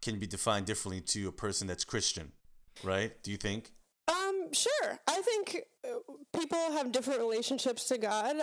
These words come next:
Speaker 2: I think, uh, you know, all rivers lead to the ocean. Um, that's sort of my thought on God.
Speaker 1: Right.
Speaker 2: Um, but
Speaker 1: But,
Speaker 2: yeah.
Speaker 1: but you see how that can be a little bit tricky to a person that holds a Christian view,
Speaker 2: Sure.
Speaker 1: right?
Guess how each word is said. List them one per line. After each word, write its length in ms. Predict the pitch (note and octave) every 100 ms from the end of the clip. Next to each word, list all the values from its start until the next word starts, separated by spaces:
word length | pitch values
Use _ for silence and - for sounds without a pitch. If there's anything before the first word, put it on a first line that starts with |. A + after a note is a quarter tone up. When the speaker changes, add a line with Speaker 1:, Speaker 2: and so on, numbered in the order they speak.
| -
Speaker 2:
I 120 | A#3+
think, 380 | C4+ B3 A3 - - - - -
uh, 500 | - A3+ G#3+ G#3 G3+ G#3+
you 80 | B3
know, 260 | G3+ A3 A#3 - - -
all 300 | A#3 A#3 A3+
rivers 440 | A3+ A3+ B3+ B3
lead 280 | A#3 A#3+ A3+
to 80 | C4
the 140 | A3
ocean. 400 | - C4 - F#4 G4+ A4 G#4+ A3+ C#4+
Um, 240 | A#3+ A#3
that's 160 | A3+ A#3
sort 140 | C#4
of 60 | B3+
my 160 | A#3 B3
thought 300 | - C4 C4
on 180 | C#4
God. 420 | C4+ C#4 D4+ F4 E4+
Speaker 1:
Right. 200 | F3+ -
Speaker 2:
Um, 580 | B3 A#3+ A3 G#3 G#3 A3 _ _ - - - -
but 340 | B3+ A3+ - - - _ _ -
Speaker 1:
But, 140 | D3+
Speaker 2:
yeah. 60 | F#3
Speaker 1:
but 120 | D3+
you 100 | D3
see 200 | D3+ G#3+
how 200 | F#3 E3+
that 160 | C#3+ C3+
can 140 | C#3
be 80 | A#2
a 60 | A2+
little 200 | G#2+ G#2+
bit 140 | G2+
tricky 320 | - C3 A#2+ F#2+
to 120 | G2
a 40 |
person 440 | - A2+ G2+ G2 F2
that 120 | F2+
holds 200 | G2 F#2
a 40 |
Christian 360 | F#2 F#2 - E2+
view, 260 | D#2+ E2+ D#2
Speaker 2:
Sure. 200 | - C#4
Speaker 1:
right? 180 | B3+